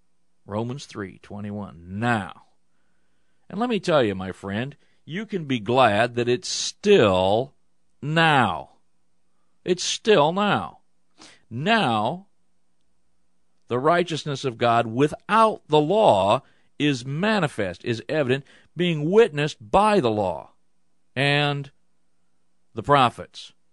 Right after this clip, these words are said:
So the law and the prophets witness that the righteousness of God is without the law. And that's gonna be the great argument of Romans, that the righteousness of God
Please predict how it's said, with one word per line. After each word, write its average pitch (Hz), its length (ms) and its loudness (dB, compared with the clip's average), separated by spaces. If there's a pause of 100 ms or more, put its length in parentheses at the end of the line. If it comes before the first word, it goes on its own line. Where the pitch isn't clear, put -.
(320)
So - 240 -2
the 131 80 0
law 143 280 4
and 156 80 2
the 131 60 2
prophets 180 560 -2
witness 117 680 2
that 123 160 -6
the 113 60 -6
righteousness 135 760 -2
of 104 120 -6
God 131 300 0
is 120 200 2 (360)
without 143 460 4
the 170 80 -4
law. 180 480 2 (1200)
And 139 180 -4
that's 196 260 -6
gonna 180 200 2
be 175 160 -2
the 160 100 -2
great 170 320 2
argument 175 500 2
of 160 60 -2
Romans, 175 640 0 (380)
that 160 100 -8
the 156 80 2
righteousness 165 800 0
of 87 160 -8
God 120 420 2